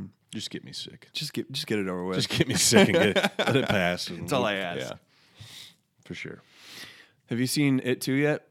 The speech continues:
Speaker 1: No.
Speaker 2: Ah, why?
Speaker 1: <laughs>
Speaker 2: What, what do you, what's taking so long?
Speaker 1: I don't know, dude. We haven't, we haven't found a good time to, like, go to the movies.
Speaker 2: Yeah, I guess you've been busy A F.
Speaker 1: Yeah, so I don't know. We probably won't see it in theaters.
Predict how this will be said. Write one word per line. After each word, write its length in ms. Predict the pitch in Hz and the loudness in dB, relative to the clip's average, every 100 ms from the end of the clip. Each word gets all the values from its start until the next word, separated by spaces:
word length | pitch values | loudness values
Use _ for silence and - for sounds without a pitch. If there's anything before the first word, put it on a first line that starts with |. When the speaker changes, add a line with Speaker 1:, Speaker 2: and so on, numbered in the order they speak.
| - | -10
Speaker 1:
No. 380 | 92 98 101 90 _ _ _ _ _ - | -4 -2 -2 -6 _ _ _ _ _ -6
Speaker 2:
Ah, 840 | 151 143 135 120 120 117 110 104 98 110 - - | -2 0 -2 -4 -4 -6 -8 -10 -14 -18 -16 2
why? 520 | 147 214 214 113 92 - | 6 8 8 6 0 -12
Speaker 1:
<laughs> 40 | - 120 - _ - - | -20 -20 -20 _ -20 -2
Speaker 2:
What, 180 | 165 196 | 2 4
what 80 | 185 | 4
do 60 | |
you, 80 | 208 | 2
what's 240 | 156 165 202 | 0 -2 0
taking 200 | 202 180 | 0 2
so 140 | 131 | 2
long? 240 | 110 95 95 | 0 -2 -6
Speaker 1:
I 120 | 107 | -2
don't 140 | 127 127 | 0 2
know, 240 | 139 135 | 2 2
dude. 160 | 113 107 | 0 0
We 120 | 120 | 0
haven't, 280 | 143 123 - | -2 -4 -6
we 120 | 110 | -4
haven't 160 | 143 110 | -4 -4
found 340 | 123 120 120 | -4 -4 -4
a 60 | 101 | -6
good 400 | 90 104 107 98 _ _ _ | -4 -4 -4 -8 _ _ _
time 300 | - 95 104 | -8 -6 -6
to, 100 | 104 | -4
like, 220 | 104 95 | -6 -6
go 180 | 85 104 | -6 -6
to 60 | 107 | -4
the 120 | 101 | -6
movies. 580 | 92 95 104 90 80 - | -6 -6 -6 -6 -8 -10
Speaker 2:
Yeah, 200 | - 101 | -6 -4
I 80 | 101 | -2
guess 220 | 101 101 | -4 -6
you've 80 | 98 | -8
been 180 | 98 95 | -6 -6
busy 460 | 98 95 98 101 101 | -6 -8 -6 -4 -2
A 100 | 104 | -4
F. 200 | 101 - - | -6 -12 -8
Speaker 1:
Yeah, 320 | 92 85 82 - | -6 -6 -8 -12
so 340 | 76 87 82 - _ _ | -10 -8 -8 -12 _ _
I 100 | 90 | -12
don't 120 | 90 | -10
know. 200 | 95 95 90 _ _ _ _ _ 87 - | -10 -10 -14 _ _ _ _ _ -20 -14
We 140 | - 95 | -8 -8
probably 220 | 95 95 | -4 -4
won't 200 | 95 - | -4 -8
see 160 | - 92 | -8 -8
it 40 | |
in 80 | - | -8
theaters. 480 | 90 90 85 - | -8 -8 -8 -12